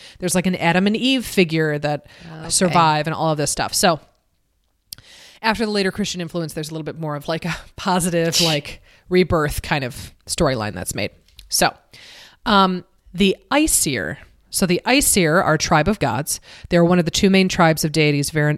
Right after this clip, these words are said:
Speaker 1: venerated by the pre-Christian Norse. So most of the best-known Norse gods and goddesses belong to the Aesir,
Speaker 2: How's that
Speaker 1: including
Speaker 2: spelled?
Speaker 1: uh, A E S I R.
Speaker 2: Okay.
Speaker 1: Uh, these include Odin,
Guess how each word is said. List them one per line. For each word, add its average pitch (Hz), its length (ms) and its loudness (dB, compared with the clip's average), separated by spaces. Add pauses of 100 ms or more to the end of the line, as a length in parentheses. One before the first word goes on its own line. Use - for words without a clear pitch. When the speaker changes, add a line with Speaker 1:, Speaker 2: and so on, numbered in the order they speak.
Speaker 1:
venerated 160 580 4
by 139 360 2 (220)
the 160 140 -2
pre-Christian - 580 -4
Norse. 107 340 -6 (680)
So 196 260 4
most 208 340 2
of 214 60 -2
the 196 80 -2
best-known 185 440 2
Norse 160 260 0
gods 147 260 2
and 151 80 -6
goddesses 143 380 -2
belong 143 300 0
to 147 100 -4
the 143 120 -2
Aesir, - 440 -4
Speaker 2:
How's - 0 - (260)
that - 60 -4 (100)
Speaker 1:
including 160 280 4
Speaker 2:
spelled? - 280 -8 (400)
Speaker 1:
uh, 175 220 4 (160)
A 214 380 2
E 165 280 0
S 170 200 -2
I 160 160 2
R. - 240 -6 (300)
Speaker 2:
Okay. - 120 -20 (1400)
Speaker 1:
Uh, 202 180 6
these 190 200 4
include 190 340 4
Odin, 202 420 4